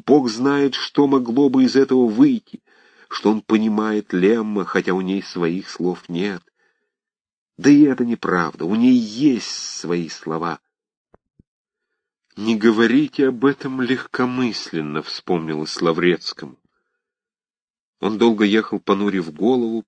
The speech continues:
потом выпрямился, медленно произнёс: «И я сжёг всё, чему поклонялся, поклонился всему, что сжигал», но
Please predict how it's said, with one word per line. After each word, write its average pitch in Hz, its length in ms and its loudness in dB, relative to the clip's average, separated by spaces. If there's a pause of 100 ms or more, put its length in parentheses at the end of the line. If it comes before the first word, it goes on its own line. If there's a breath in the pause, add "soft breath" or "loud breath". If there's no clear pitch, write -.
потом 90 480 -2
выпрямился, 117 760 -2
медленно 110 540 -6
произнёс: 90 880 -6 (880)
«И 87 100 -6
я 90 180 2
сжёг 104 600 0
всё, - 240 -6
чему 90 560 -8
поклонялся, 87 1300 -8 (1700)
поклонился 78 1200 -12
всему, 95 600 -12
что - 260 -10
сжигал», 85 840 -6 (1160)
но 104 140 0